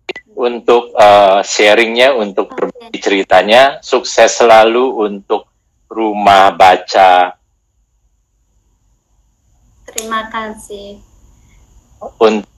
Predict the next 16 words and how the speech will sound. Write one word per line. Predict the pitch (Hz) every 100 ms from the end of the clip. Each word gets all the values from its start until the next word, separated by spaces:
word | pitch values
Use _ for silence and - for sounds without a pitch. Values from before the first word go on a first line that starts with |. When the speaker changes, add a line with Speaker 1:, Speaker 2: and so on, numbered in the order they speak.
| _ -
Speaker 1:
sukses | 120 101 - 104 -
juga | 117 98 110 - 110
nanti | 104 104 113
Speaker 2:
Saya | 104
juga | 294
Speaker 1:
untuk, | -
Speaker 2:
terima | 330 320
kasih | 320 - 165
Speaker 1:
eh, | 160 -
Speaker 2:
sekali | 302 311 359
sudah | 311 269 277
di- | 240 226 _ _ _ _ _ _ _ _ _ _ _ _ _ _ _ _ _ - _ _ _ _ _ _ - - _ - - _ - - - _ - - - _ - _ _ _ 107
Speaker 1:
ya, | 113 - _ _ - 131
untuk, | 117 -
eh, | 117 110 -
Ponorogo | 113 110 110 110